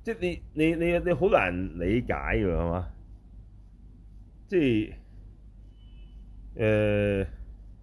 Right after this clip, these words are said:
誒，唔講邊度啦。噉啊，有一次，噉啊，去某一個寺院，噉啊，個寺院好大，個寺院好大。噉啊，噉啊，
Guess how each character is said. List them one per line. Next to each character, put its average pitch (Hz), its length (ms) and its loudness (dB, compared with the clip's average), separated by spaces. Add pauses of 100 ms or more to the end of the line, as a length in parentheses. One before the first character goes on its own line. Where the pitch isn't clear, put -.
(1600)
誒， 127 140 -6
唔 - 80 -4
講 98 160 0
邊 123 140 4
度 87 140 2
啦。 90 200 -2 (1040)
噉 117 160 0
啊， 101 40 4
有 90 140 2
一 110 60 4
次， - 220 -8
噉 82 440 -2
啊， 80 80 -4
去 80 160 -2
某 78 140 -6
一 87 60 -2
個 80 120 -2
寺 69 120 -16
院， 64 120 -10 (1300)
噉 117 140 2
啊， - 20 0
個 87 160 0
寺 76 100 -10
院 73 100 -6
好 82 100 -2
大， - 240 -12 (1400)
個 95 80 -2
寺 - 100 -10
院 73 100 -8
好 71 120 -6
大。 - 100 -16 (840)
噉 95 160 -4
啊， 69 460 -6 (500)
噉 107 160 -4
啊， 71 460 -6